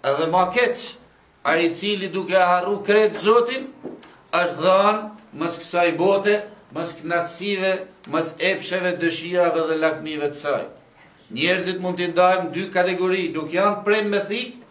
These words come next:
por për afërsisht, njerëz që janë të angazhuar në këtë botë, amo me çështjet e halallit,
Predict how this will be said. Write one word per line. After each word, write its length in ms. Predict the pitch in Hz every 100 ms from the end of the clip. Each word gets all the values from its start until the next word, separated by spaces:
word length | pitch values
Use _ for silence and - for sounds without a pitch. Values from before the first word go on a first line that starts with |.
| - -
por 240 | 180 185
për 160 | 190 185
afërsisht, 560 | 180 185 - 214 - - - - - -
njerëz 320 | 175 226 226
që 120 | 180
janë 200 | 185 190
të 120 | 185 185
angazhuar 460 | 175 175 - 254 262
në 100 | 240
këtë 180 | 247 202
botë, 400 | 233 - - - - - -
amo 280 | 185 277 294
me 140 | 285
çështjet 440 | - 285 269 269 254
e 80 | 233
halallit, 680 | 240 240 214 110 - -